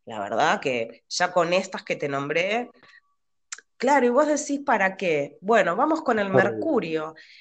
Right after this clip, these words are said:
Speaker 1: El mercurio es conocido como una de las sustancias max-, más tóxicas. Si se quiere... Ah, bueno.
Speaker 2: La segunda más tóxica del mundo.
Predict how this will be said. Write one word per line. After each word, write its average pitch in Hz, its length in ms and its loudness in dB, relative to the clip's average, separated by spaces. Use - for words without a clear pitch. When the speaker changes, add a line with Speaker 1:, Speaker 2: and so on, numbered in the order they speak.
Speaker 1:
El 202 120 2
mercurio 262 460 0
es - 60 -4
conocido 233 640 -4
como 208 200 0
una 294 180 0
de 202 120 0
las 185 160 -4
sustancias 240 600 -4
max-, 247 520 -4
más 262 280 0
tóxicas. - 800 -8
Si 233 240 -2
se 262 200 -2
quiere... 349 380 -8
Ah, 139 280 -4
bueno. 135 320 -4
Speaker 2:
La 117 240 8
segunda 175 460 10
más 147 180 4
tóxica 147 520 6
del 127 100 10
mundo. 95 560 -10